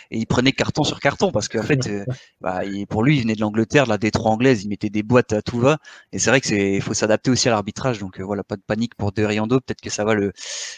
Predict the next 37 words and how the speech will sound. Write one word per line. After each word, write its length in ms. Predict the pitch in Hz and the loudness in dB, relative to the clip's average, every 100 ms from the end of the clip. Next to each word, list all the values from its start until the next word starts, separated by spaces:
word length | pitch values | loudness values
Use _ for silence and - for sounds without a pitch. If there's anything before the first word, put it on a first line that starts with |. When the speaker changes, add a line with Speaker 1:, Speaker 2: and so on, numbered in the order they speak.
| _ | _
Speaker 1:
un 40 | - | 0
peu 100 | 120 | 4
le, 280 | 117 110 107 | 6 6 6
le, 420 | 107 101 101 98 | 6 4 2 0
le 120 | 101 | -2
calmer 340 | - 110 113 113 | -2 -2 0 0
un 80 | |
petit 180 | 110 - | -2 -8
peu, 240 | - 127 127 | -4 0 2
voilà, 460 | 110 107 113 101 | 2 0 0 0
euh, 180 | 92 92 | -2 -4
par 140 | 95 | -4
rapport 320 | 104 107 127 120 | -2 2 2 4
à 120 | 104 | 0
son 200 | - 117 | -2 0
en-, 100 | 117 | 0
à 120 | 113 | 2
son 120 | 113 | 0
Speaker 2:
Ouais. 80 | 117 | 0
Speaker 1:
engagement. 400 | 117 117 120 113 - - - 151 | 0 -2 -2 -10 -12 -16 -16 2
Euh, 640 | 127 135 139 143 143 143 143 | 4 6 8 8 10 10 8
est-ce 140 | 143 | 6
que 60 | 160 | 2
t'as, 380 | - 175 165 160 | 4 6 6 4
t'avais 280 | 147 135 147 | 2 0 -2
une 80 | |
autre 200 | 151 - | -4 -6
question 320 | 139 131 - 127 | -10 -8 -6 -8
en 40 | |
stock 240 | - 135 | -6 -8
sur, 320 | - 117 110 107 | -4 -2 -2 -2
sur 140 | 117 | -2
le 100 | 113 | -2
G 200 | 110 117 | -2 -4
F 40 | |
trente-huit, 520 | - 123 120 160 156 120 | -2 -6 -6 -10 -8 -2
euh, 640 | 113 110 110 110 113 | 0 0 0 0 0